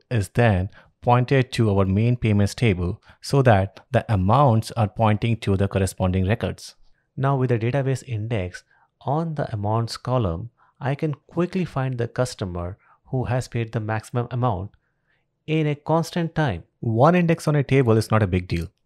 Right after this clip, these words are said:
You automatically have an index on columns or combination of columns that are primary keys or declared as unique.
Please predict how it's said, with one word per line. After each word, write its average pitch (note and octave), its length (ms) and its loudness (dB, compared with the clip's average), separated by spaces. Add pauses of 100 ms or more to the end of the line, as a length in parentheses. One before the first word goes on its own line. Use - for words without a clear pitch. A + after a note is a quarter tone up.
(140)
You C#3+ 160 4
automatically D#3 460 2
have A#2 200 2
an A#2+ 120 0
index G#2 440 0
on G2 180 -4
columns F#2 520 -4 (140)
or C3 100 -2
combination C3 500 0
of A2 140 -2
columns F#2 460 0
that F#2+ 140 -2
are G2+ 60 2
primary G2+ 380 2
keys F#2 520 -6
or G#2 120 0
declared F#2+ 380 -2
as F#2 260 -6
unique. F2 300 -4